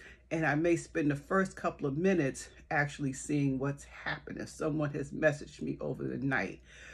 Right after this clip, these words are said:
But then I get up and I am very intentional about beginning my day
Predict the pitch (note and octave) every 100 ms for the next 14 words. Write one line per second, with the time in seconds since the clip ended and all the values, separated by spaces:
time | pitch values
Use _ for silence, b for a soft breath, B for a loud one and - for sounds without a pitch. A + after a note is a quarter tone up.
0 | B - G#3 F#3+ B3 B3 A#3 D3 C#3 C#3
1 | C#3 - - G3+ G#3 G#3 - b b -
2 | G3 F#3+ F#3 F3 F#3 - D#3 C#3 C3+ F#3+
3 | G#3 G3+ D3+ C#3 - - - C4 B3+ -
4 | C3 G#2 A#2+ - B B - D3+ D#3 D3
5 | C#3+ D3 C#3+ F3+ G3 F3+ E3 D3 C3+ D3
6 | C#3 C3+ C3 C#3+